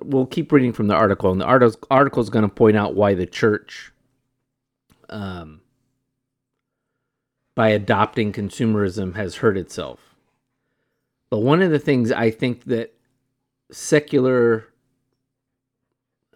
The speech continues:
let's, let's talk about this in terms of brands. One of the reasons why I think it's actually consumerism has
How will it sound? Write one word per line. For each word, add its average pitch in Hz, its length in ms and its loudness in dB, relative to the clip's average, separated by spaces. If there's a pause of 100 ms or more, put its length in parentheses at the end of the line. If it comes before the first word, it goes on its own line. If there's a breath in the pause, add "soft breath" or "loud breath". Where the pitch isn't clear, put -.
(180)
let's, - 380 -8
let's 139 320 -4
talk 135 260 0
about 117 300 -2
this 110 220 -6
in 104 240 -6
terms 107 280 -4
of 92 240 -10
brands. 95 720 -8 (4000)
One 117 520 -2
of 165 60 0
the 156 80 2
reasons 123 420 0
why 107 300 0
I 101 80 -2
think 113 300 -10 (420)
it's 135 160 -6
actually 131 360 2
consumerism 113 1000 -2
has 101 480 -4